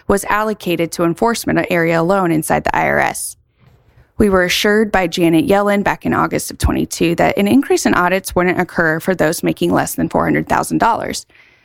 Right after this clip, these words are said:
Like many practitioners, I was skeptical back then and can now assure you that the alarmism was not in vain. Our small firm has already seen an increase in, in different types of I R S letters from clients as well as audits.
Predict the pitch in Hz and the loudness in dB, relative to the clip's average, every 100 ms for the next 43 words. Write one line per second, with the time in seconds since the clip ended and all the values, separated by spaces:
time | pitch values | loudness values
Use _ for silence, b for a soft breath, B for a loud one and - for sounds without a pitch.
0 | b 190 175 175 165 156 165 - 220 - | b -4 -2 0 0 0 -4 0 -2 0
1 | 226 214 - - - - _ 220 - 185 | 0 2 0 -2 -4 -12 _ -2 -2 -4
2 | - 165 165 165 - - 156 190 - - | -2 0 0 -4 -4 -2 0 -2 -2 0
3 | 175 175 - 208 349 370 - 254 226 196 | 2 0 0 2 2 2 0 0 2 2
4 | 170 180 B B B 214 233 220 208 214 | 2 0 B B B -2 2 2 4 2
5 | 233 226 214 220 202 185 175 160 - 165 | 2 0 2 2 2 0 2 0 0 0
6 | 147 147 185 B B B B B - 233 | 0 -2 -4 B B B B B 0 0
7 | 311 - 262 202 - 196 165 165 180 190 | 0 0 2 0 0 -2 0 0 -2 -2
8 | - 202 226 214 - 202 180 165 180 180 | 0 0 0 -2 -4 -2 2 2 2 0
9 | - 175 - - 180 175 _ - 180 196 | 0 -2 -2 0 0 0 _ -2 0 2
10 | - 240 - 190 - 185 - 170 175 180 | 2 0 0 -2 -4 -4 0 2 0 0
11 | 214 196 202 202 - 180 - 180 170 175 | 0 0 0 -2 -2 -2 0 0 0 0
12 | - - - 160 165 160 165 - - - | -4 -6 -2 0 0 0 0 0 -4 -6